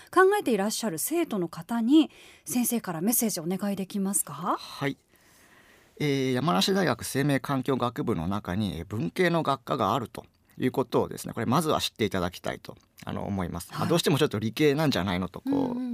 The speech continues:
Speaker 1: ん。
Speaker 2: 名前からして思われてしまうんですが、えー、文系の学科がありますよということですね。
Speaker 1: はい。
Speaker 2: で、まあ、少人数教育の下で、えー、社会科学に関心のある様々な学生のニーズに応えられるような、まあ、そういうカリキュラムをご用意しておりますので、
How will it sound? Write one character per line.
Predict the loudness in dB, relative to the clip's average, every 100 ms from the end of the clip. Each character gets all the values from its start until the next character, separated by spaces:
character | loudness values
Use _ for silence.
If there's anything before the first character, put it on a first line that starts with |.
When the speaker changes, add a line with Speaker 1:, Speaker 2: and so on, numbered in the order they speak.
| -2
Speaker 1:
ん。 |
Speaker 2:
名 | -2
前 | -2 -2
か |
ら | -4
し |
て | -2
思 | -2
わ | 0
れ | -2
て | -6
し | -8
ま | -8
う | -8
ん |
で | -10
す | -8
が、 | -4 -4 -6 -20 -12
え | -2
ー、 |
文 | -2 0
系 | -2
の | -2
学 | -6 -6
科 | -2
が | -2
あ | -2
り | -4
ま | -6
す | -6 -12
よ | -16
と | -20 -20 _ _ -18 -12
い |
う |
こ | -10
と | -10
で | -12
す | -8
ね。 | -6 -6
Speaker 1:
は | -8 -14
い。 | -14 -20 _ _ _ -20 -20 -6
Speaker 2:
で、 | -2
ま | 0
あ、 | 0
少 | 2
人 | 2 2
数 | 0
教 | 2 2
育 | 2 0
の | 0 0
下 | -2 -2 -2
で、 | 0 0 0 -6
え | -10 -8
ー、 |
社 | -6
会 | -4 -2
科 | 0
学 | -2 -2
に | -6
関 | -2 0 0
心 | 0 0
の | 0
あ |
る | 0 -4 -8
様 | -2 0 0
々 | 2 0
な | 0
学 | -2 -4
生 | -4 -4 -2
の | -2 -6 -10
ニ | -4 0 0
ー |
ズ | -2
に | -6 -12 -12
応 | -4
え | 0
ら | 0 -2
れ | -2
る |
よ | -2 -4
う |
な、 | -8 -14 _ _ _
ま | -10
あ、 |
そ | -2 2
う |
い | 2
う |
カ | 2 -2
リ |
キ | -2 -2
ュ |
ラ | 0
ム | -2
を |
ご | 0 2
用 | 2
意 | 0
し | -4
て | -8 -8 -8
お | -8
り | -4
ま | -4
す | -4 -8
の | -8
で、 | -2 -2